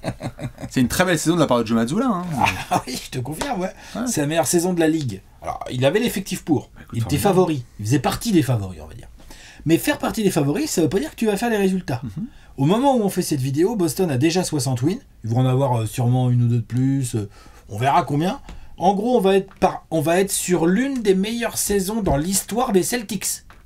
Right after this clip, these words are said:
Speaker 2: Euh, on a le meilleur rating offensif de la ligue, et Dieu sait que ça attaque bien, tout en ayant un top cinq rating défensif.
Speaker 1: Tout à fait.
Speaker 2: Donc, je veux dire, il a les, il a les joueurs, on l'avait dit, cinq majeurs, machin, gna gna gna. Brad Stevens lui a rajouté des petits bouts de banc qu'il fallait et tout.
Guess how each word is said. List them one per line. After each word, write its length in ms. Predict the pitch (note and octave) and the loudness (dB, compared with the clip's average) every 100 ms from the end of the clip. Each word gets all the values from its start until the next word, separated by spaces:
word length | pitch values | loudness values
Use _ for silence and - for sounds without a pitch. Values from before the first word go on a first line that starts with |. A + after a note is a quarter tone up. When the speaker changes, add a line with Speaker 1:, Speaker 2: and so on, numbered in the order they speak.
| - - - - - - - - | -20 -20 -20 -20 -20 -20 -8 -6
Speaker 2:
Euh, 40 | - - - - - - - - - | -6 -10 -18 -20 -20 -20 -20 -12 -4
on 200 | A3 A3+ | -2 2
a 340 | A3 G3 - - | 2 2 -2 2
le 200 | D#3 D#3+ | 4 4
meilleur 400 | G#3 C#4+ C4 G#3 | 2 2 0 0
rating 320 | G#3 F#3+ G3+ | -2 -2 2
offensif 380 | F#3 F3+ D#3+ E3+ | 2 2 -2 0
de 100 | D3+ | 2
la 120 | C#3 | 2
ligue, 220 | D3+ G3 | 0 0
et 40 | A#2+ | 0
Dieu 200 | G#2+ E3 | 0 -2
sait 180 | F3 C#3+ | -2 -2
que 60 | |
ça 100 | A#2 | -4
attaque 240 | G#2 A#2 G#2 | -4 -4 -2
bien, 240 | B2+ A3 - - - - - | -2 -2 -12 -20 -20 -20 -4
tout 180 | A#3+ B3 | -2 2
en 140 | G#3 F3+ | 2 2
ayant 260 | G#3 B3+ | 2 2
un 80 | E3+ | 2
top 240 | - C4 | 0 -2
cinq 260 | - B3+ B3+ | 0 0 0
rating 380 | A3 G#3+ A3+ A3+ | 0 -2 0 0
défensif. 580 | G#3 G3 F#3+ C#3 A#2+ - | 0 0 -2 -2 -6 -2
Speaker 1:
Tout 100 | D#3+ D3+ | -2 0
à 80 | |
fait. 240 | A#2 A2+ - | -2 -4 0
Speaker 2:
Donc, 260 | G3+ - - A#2+ - - | -2 -2 -14 -18 -16 -4
je 120 | F3+ | 0
veux 40 | |
dire, 200 | F#3+ A#2+ - - - | 2 0 -6 -20 -6
il 140 | D#3+ | 0
a 40 | G#3+ | 4
les, 160 | A3+ F3+ | 4 4
il 100 | E3 | 2
a 80 | C3+ | 2
les 80 | A#2+ | 0
joueurs, 340 | G2 C#3 F#3 | -2 0 2
on 20 | |
l'avait 220 | B2+ F#2 D#2 | 0 -2 -8
dit, 240 | F2 C#3+ | -6 -6
cinq 220 | B2+ A2+ - | -6 -10 -14
majeurs, 380 | E2+ F#2 A#2+ G#2+ | -12 -6 -6 -4
machin, 240 | F#2 B2 | -4 -4
gna 120 | G2 | -4
gna 120 | F2 | -6
gna. 180 | C#3 C4 | -6 -4
Brad 160 | F#3 D3 | -2 -2
Stevens 240 | - D#3 C#3+ | 0 -2 0
lui 100 | B2+ | 0
a 40 | |
rajouté 320 | A2+ B2+ B2 C3+ | 0 0 0 -2
des 80 | |
petits 160 | A2 A#2+ | 0 -2
bouts 120 | A2+ | -2
de 60 | A2 | 0
banc 180 | B2 B2+ | 0 -2
qu'il 180 | B2 A2+ | -2 -4
fallait 300 | B2 A#2+ G#2 | 0 0 0
et 40 | |
tout. 180 | - | -4